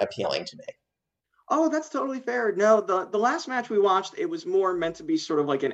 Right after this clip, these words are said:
Speaker 2: M M A style, almost like a quote unquote
Speaker 1: This
Speaker 2: shoot
Speaker 1: is, this
Speaker 2: fight.
Speaker 1: also has no sense of humor about it whatsoever.
Speaker 2: No, this is not meant to be. This, this had, this is no sense of humor. This
Speaker 1: Like
Speaker 2: is
Speaker 1: the last
Speaker 2: literally
Speaker 1: one.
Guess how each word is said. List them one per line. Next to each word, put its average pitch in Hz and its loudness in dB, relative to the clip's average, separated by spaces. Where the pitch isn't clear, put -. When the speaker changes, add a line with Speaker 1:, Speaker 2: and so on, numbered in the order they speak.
Speaker 2:
M 143 0
M 139 0
A 131 0
style, 131 -4
almost 123 -6
like 113 -10
a 117 -12
quote 135 -6
unquote 123 -4
Speaker 1:
This 180 8
Speaker 2:
shoot 226 6
Speaker 1:
is, 202 0
this 147 4
Speaker 2:
fight. - 4
Speaker 1:
also 127 8
has 127 4
no 107 4
sense 95 -4
of 90 -4
humor 92 -4
about 90 2
it 90 -8
whatsoever. 58 -10
Speaker 2:
No, 175 6
this 196 8
is 175 4
not 160 4
meant 151 -2
to 143 -6
be. 127 -4
This, 165 0
this 170 4
had, 147 0
this 170 4
is 143 -2
no 156 0
sense 151 -4
of 139 -2
humor. 135 0
This 190 2
Speaker 1:
Like - 8
Speaker 2:
is - 0
Speaker 1:
the 165 6
last 165 8
Speaker 2:
literally 160 2
Speaker 1:
one. 139 -10